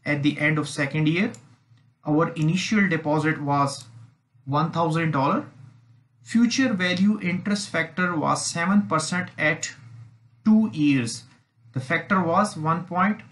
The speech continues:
one four five, which has already been written underneath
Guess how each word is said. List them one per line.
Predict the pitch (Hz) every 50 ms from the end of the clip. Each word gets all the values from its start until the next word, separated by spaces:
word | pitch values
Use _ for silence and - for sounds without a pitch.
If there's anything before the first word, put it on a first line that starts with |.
| -
one | - 139 143 165 170 180
four | - - - 160 165
five, | 156 - - 160 151 180 208 - - - - - - - _ _ _ _ _ -
which | - 143 135
has | 156 151 143 139 -
already | 151 147 147 147 160 160 156 151
been | 139 143 151 156 151 - 120 - - - - - - - _ _ _ _ -
written | 143 135 156 175 175 190 185 175 - - - -
underneath | - 156 151 151 147 147 143 147 151 160 - -